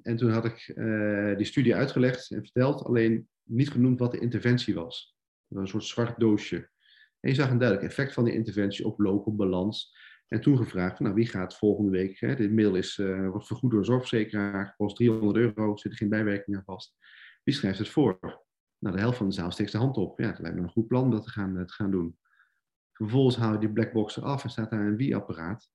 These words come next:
En dan stel je dezelfde vraag van, wie gaat, hè, volgende week zo'n patiënt adviseren om een Wii aan te schaffen? Geen enkele hand ging de lucht in.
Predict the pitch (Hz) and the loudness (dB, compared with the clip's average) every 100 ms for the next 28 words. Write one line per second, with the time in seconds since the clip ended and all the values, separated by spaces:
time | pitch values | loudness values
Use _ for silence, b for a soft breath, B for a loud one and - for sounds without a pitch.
0 | _ _ _ _ _ - 120 120 113 104 | _ _ _ _ _ -4 -4 0 2 2
1 | 104 135 139 151 151 127 92 87 95 120 | 2 2 2 2 2 0 -2 -6 -4 -2
2 | 117 131 101 90 - - _ _ _ 135 | 0 -2 -2 -6 -8 -20 _ _ _ -6
3 | 151 117 104 104 87 95 - - _ - | -2 0 2 2 0 0 -4 -20 _ -4
4 | 127 127 - 92 - - 120 101 90 95 | -2 -2 -2 -4 -4 -8 -4 -2 -2 0
5 | 110 120 156 151 131 120 - 107 98 82 | 0 2 0 -2 -4 -4 -4 -4 -6 -12
6 | - _ _ _ _ _ _ _ _ - | -16 _ _ _ _ _ _ _ _ -4
7 | 113 113 98 - 98 123 151 92 - | -2 -2 -2 -2 0 0 -2 -6 -6